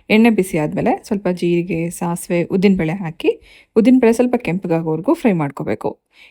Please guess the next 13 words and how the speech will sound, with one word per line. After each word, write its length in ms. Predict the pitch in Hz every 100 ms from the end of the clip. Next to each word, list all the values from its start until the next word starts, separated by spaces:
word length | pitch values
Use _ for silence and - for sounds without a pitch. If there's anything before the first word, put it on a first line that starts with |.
| _
ಇದು 100 | 247
ಸ್ವಲ್ಪ 220 | 262 254
ಹುರ್ಕೋತಾ 400 | 254 208 220 247
ಇದ್ದಂಗೆ 440 | 190 165 156 226 370
ಇದಕ್ಕೆ 260 | 254 226
ಒಂದು 280 | 202 196 196
ಗಡ್ಡೆಯಷ್ಟು 460 | 190 180 185 190 185
ಬೆಳ್ಳುಳ್ಳಿ, 380 | 170 170 165 165
ಅಂದ್ರೆ 200 | 170 196
ಸುಮಾರು 280 | 180 226
ಒಂದು 120 | 247 220
ಎಂಟರಿಂದ 500 | 190 196 226 202 196
ಹತ್ತು 560 | 220 175 - 208 208